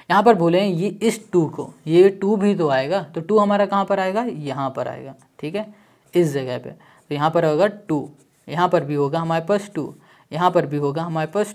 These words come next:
टू और यहाँ पर भी होगा हमारे पास टू। इसको पीछे कर देते हैं टू, ठीक है।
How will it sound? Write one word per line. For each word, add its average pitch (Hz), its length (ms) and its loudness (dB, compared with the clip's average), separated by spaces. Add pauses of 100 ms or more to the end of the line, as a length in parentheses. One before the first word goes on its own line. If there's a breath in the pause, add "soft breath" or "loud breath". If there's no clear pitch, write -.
टू - 180 -4 (380 soft breath)
और 139 120 -4
यहाँ 156 160 -2
पर 180 160 2
भी 143 100 -6
होगा 139 240 -6
हमारे 139 320 -6
पास 214 360 -2
टू। 135 220 -8
इसको 175 200 -8
पीछे 147 300 -6
कर 123 160 -6
देते 135 260 -12
हैं 135 120 -12
टू, - 140 -16 (380)
ठीक 147 120 -12
है। 160 120 -8